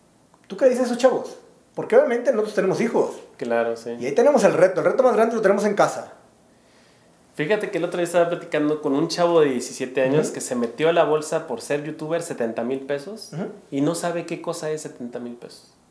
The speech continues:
Speaker 1: Órale.
Speaker 2: No sabe si es mucho, si es poco. Entonces, no sé si es algo que caracteriza a toda esa generación.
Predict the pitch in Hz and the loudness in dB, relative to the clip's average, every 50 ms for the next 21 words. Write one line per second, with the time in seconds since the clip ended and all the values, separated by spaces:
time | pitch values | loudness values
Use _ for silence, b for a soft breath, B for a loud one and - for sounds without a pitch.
0 | _ _ _ _ _ _ _ _ _ - - 123 123 110 87 - - - - _ | _ _ _ _ _ _ _ _ _ -14 -10 -8 -6 -6 -6 -8 -12 -18 -20 _
1 | _ _ _ _ _ _ _ _ _ _ _ _ _ _ _ _ _ _ _ _ | _ _ _ _ _ _ _ _ _ _ _ _ _ _ _ _ _ _ _ _
2 | _ _ - 143 151 156 - 160 156 156 147 - 156 147 147 143 143 156 160 151 | _ _ -4 -2 -2 0 2 2 2 0 0 -4 -6 -6 -4 -2 -2 -2 -4 -6
3 | - - 151 147 147 147 - - 147 135 135 135 - - 131 135 135 135 - 135 | -8 -8 -8 -6 -8 -8 -8 -6 -6 -6 -6 -6 -4 -2 -2 -2 -2 -4 -8 -10
4 | 131 131 131 - - - _ _ _ _ _ _ _ _ _ b b b b b | -10 -10 -12 -16 -20 -20 _ _ _ _ _ _ _ _ _ b b b b b
5 | b b - 143 139 - - - _ _ _ _ _ _ _ _ _ _ - 135 | b b -16 -14 -14 -14 -16 -20 _ _ _ _ _ _ _ _ _ _ -4 0
6 | 139 160 170 - - 185 160 160 190 254 - - - - - - 143 131 127 131 | 0 2 2 0 0 0 2 2 0 -2 -4 -10 -16 -16 -12 -10 -8 -4 -2 0
7 | 139 139 131 - - - - - - 131 131 135 143 143 143 156 165 - - - | 0 -2 -2 -6 -10 -12 -10 -8 -4 0 0 0 0 0 -2 -2 -4 -4 -6 -8
8 | - - 123 - 127 120 117 113 - - 117 120 120 - 143 127 127 - 127 123 | -10 -10 -8 -4 -4 -4 -4 -4 -6 -6 -6 -6 -4 -2 -2 -2 -2 0 -2 0
9 | 120 - 123 - 127 117 117 113 110 104 - 135 147 196 240 - | -2 -2 -6 -8 -6 -6 -6 -6 -6 -8 -8 -8 -8 -8 -10 -12